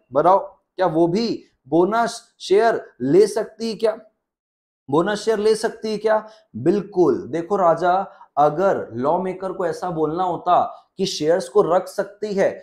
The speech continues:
लेकिन उस शेयर्स के संबंध में कोई भी राइट उसको एक्सरसाइज नहीं करने मिलेगा, तो बोनस शेयर नहीं मिलता। लेकिन लॉ मेकर ने भी क्या बोला,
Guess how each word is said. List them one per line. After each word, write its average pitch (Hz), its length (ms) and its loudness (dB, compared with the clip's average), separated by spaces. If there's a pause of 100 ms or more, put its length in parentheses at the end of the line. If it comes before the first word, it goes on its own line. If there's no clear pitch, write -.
(140)
लेकिन 170 300 -4
उस 202 180 -8
शेयर्स 185 280 -4
के 214 120 -6
संबंध 190 540 -4
में 220 120 -6
कोई 233 600 0
भी 233 220 -4
राइट 214 400 -4
उसको 220 300 -4
एक्सरसाइज 208 520 -2
नहीं 190 200 -4
करने 180 320 -2
मिलेगा, 156 400 0 (400)
तो 240 120 6
बोनस 202 340 4
शेयर 196 220 -4
नहीं 156 140 -4
मिलता। 131 440 -2 (200)
लेकिन 170 340 -2
लॉ 165 240 -2
मेकर 220 340 -6
ने 214 120 -8
भी 214 100 -8
क्या 196 200 -2
बोला, 160 340 2